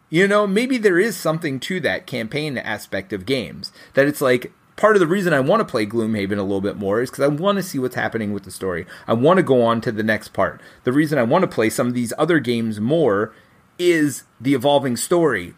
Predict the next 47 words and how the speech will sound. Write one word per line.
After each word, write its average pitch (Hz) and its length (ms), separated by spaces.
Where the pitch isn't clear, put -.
Even 202 260
Unlock, 147 840
I 147 120
know 165 240
when 143 260
I 139 120
am 127 160
done 120 320
with 170 120
that 165 180
game, 185 360
I 139 100
will 139 140
have 135 180
lived 139 380
through 135 320
a 131 140
story, 135 440
a 95 80
one-hour 139 680
session 113 460
story. 107 500
Whereas 131 260
Spirit 180 480
Island, 104 540
I 160 60
have 135 180
done 170 260
some 123 300
really 170 560
cool 131 640
tactical 151 580
things. 135 460
When 113 180
I 123 120
am 107 160
done, 120 360
though, 190 360
I 147 100
am 151 120
in 139 80
the 123 80
same 151 280
place 143 260
I 123 60
was 120 280
beforehand. 104 680